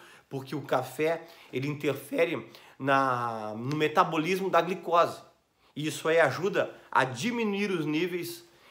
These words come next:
de glicose na nossa corrente sanguínea e mandar pra dentro das células, né? Facilita esse trabalho que a insulina, que é produzida pelo pâncreas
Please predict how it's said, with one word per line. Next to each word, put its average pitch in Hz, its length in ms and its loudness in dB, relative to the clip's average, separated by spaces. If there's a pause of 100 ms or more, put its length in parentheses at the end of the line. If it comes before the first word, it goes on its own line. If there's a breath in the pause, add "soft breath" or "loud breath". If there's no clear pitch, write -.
de 127 140 -2
glicose 143 720 0 (340 soft breath)
na 135 200 2
nossa 147 440 2
corrente 147 460 -2
sanguínea 156 560 -2 (180 loud breath)
e 180 80 -8
mandar 170 800 2 (180)
pra 196 200 4
dentro 180 500 -2 (480 soft breath)
das 147 140 4
células, 120 420 2
né? 117 160 -4
Facilita 156 420 -2
esse - 180 -12
trabalho 135 520 4
que 143 140 -4
a - 20 2
insulina, 131 640 -4 (180 loud breath)
que - 80 -6
é 113 40 0
produzida 127 420 -4
pelo 131 240 -2
pâncreas 131 640 -2